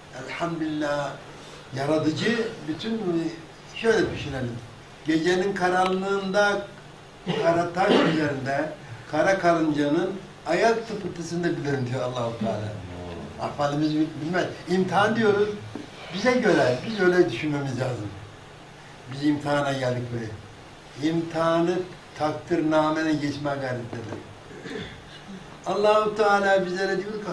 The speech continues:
harama yaklaşmayınız. Harama yaklaşmayacaksın. Rabbim diyor ki zikren kesira. Ey kullarım beni çokça zikredin. Rabbimizi çok zikredeceğiz. Ama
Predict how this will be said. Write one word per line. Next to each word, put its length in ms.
harama 300
yaklaşmayınız. 1080
Harama 320
yaklaşmayacaksın. 880
Rabbim 440
diyor 200
ki 80
zikren 580
kesira. 840
Ey 240
kullarım 540
beni 220
çokça 340
zikredin. 680
Rabbimizi 500
çok 160
zikredeceğiz. 760
Ama 480